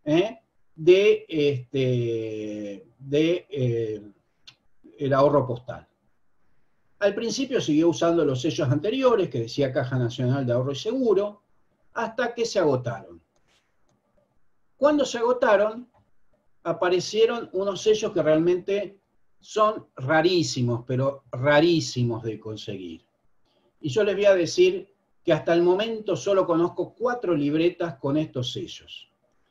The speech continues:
Los sellos que tienen el logo del Banco Hipotecario Nacional. Hay dos libretas que están en mi colección,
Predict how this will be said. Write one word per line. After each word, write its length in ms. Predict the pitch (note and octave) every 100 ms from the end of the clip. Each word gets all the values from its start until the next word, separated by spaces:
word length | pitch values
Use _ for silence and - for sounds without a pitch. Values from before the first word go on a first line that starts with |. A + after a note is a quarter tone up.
| _
Los 200 | E3 F3
sellos 300 | A3 A3+ G#3+
que 120 | E3 C#3
tienen 280 | F3 E3+
el 100 | D#3
logo 300 | D3+ E3 E3+
del 100 | C3
Banco 240 | C#3 D#3 D3
Hipotecario 560 | B2 A#2+ A#2 C3 B2+
Nacional. 500 | A#2+ A2+ - G2 E2 - _ _ _ _ _ _
Hay 180 | E3 F#3
dos 180 | C4 B3
libretas 460 | G3+ G#3 A3+ F3
que 60 | B2
están 220 | - D#3+
en 40 | D#3+
mi 140 | D3
colección, 640 | D3 D#3 - A3+ G#3+ A3+